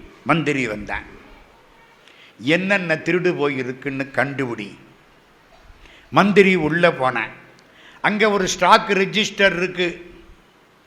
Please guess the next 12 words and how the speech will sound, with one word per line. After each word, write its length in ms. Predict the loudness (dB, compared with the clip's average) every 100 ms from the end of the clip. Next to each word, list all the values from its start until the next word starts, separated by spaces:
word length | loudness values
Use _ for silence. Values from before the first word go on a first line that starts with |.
| _ _ _ _
"இருக்கு, 680 | -4 -2 -2 -6 -8 -10 -12
இருக்கு, 680 | -4 -2 -2 -8 -8 -10 -14 -6
இருக்கு, 640 | -6 -6 -6 -6 -6 -8
இருக்கு." 680 | -6 -4 -6 -6 -4 -6 -12 -20 -4
டிக் 200 | -4 2
அடிச்சுக்கிட்டே 720 | 2 2 -4 -6 -2 0 2
வந்தேன். 380 | 0 -4 -6 -8 -10 -20 -20 _ _ _ _ -20 -20 -20 -6
மூணு 320 | 2 4 6
மாணிக்கம், 680 | 6 6 6 4 4 4 2 -8 -20 -20 -20 _ _ -20 -8
ஒரு 220 | 2 6 8
மாணிக்கம்தான் 680 | 6 4 2 2 4 4
இருக்கு, 280 | 2 -4 -14